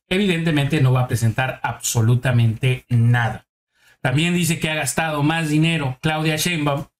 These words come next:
cuando en el propio Instituto Nacional Electoral señala a Xochitl Gálvez que va encabezando esta lista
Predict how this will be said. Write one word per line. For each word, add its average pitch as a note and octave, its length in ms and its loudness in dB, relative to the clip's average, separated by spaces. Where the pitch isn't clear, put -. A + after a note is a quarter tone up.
cuando C#3 160 -2
en C#3 80 4
el C3+ 160 2
propio E3 520 -2
Instituto D#3 520 0
Nacional D3 480 0
Electoral E3+ 720 -2
señala D#3 560 -2
a C3+ 240 -6
Xochitl C#3+ 380 0
Gálvez C#3 400 0
que C3 100 -2
va B2 100 0
encabezando C#3+ 720 -2
esta C#3+ 220 -2
lista D3+ 460 -2